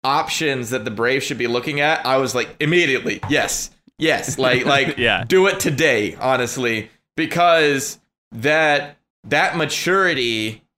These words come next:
Speaker 1: I feel like, rubs off, you know, and is, is, it's one of those, like, and, and I, I wanna be very careful in how I say this, that this Braves team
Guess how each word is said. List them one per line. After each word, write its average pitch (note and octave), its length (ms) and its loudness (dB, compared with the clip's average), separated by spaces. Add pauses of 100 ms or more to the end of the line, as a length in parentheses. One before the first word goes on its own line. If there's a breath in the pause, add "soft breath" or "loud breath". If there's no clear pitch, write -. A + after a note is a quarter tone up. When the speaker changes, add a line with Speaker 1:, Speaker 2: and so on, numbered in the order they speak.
(220)
Speaker 1:
I C3 120 0
feel D#3 260 -2
like, B2+ 260 2
rubs A#2 480 0
off, A2+ 560 -4
you B2 120 -4
know, B2+ 320 0
and B2+ 680 -2
is, B2 300 0
is, A#2+ 400 -2 (520)
it's D#3 240 -2
one F3 160 2
of F3 140 0
those, E3+ 300 2
like, E3 440 0 (160)
and, D3+ 160 0
and D#3 200 0
I, D3 240 2
I C3+ 280 0
wanna D#3+ 260 0
be D3+ 120 -2
very D#3 380 0
careful D3 480 -2
in A2+ 80 -4
how B2 160 0
I A2 100 2
say C3 260 0
this, A2 340 -2 (280)
that B2 560 0 (320)
this C#3+ 240 -2
Braves C#3 460 0
team C#3+ 500 -4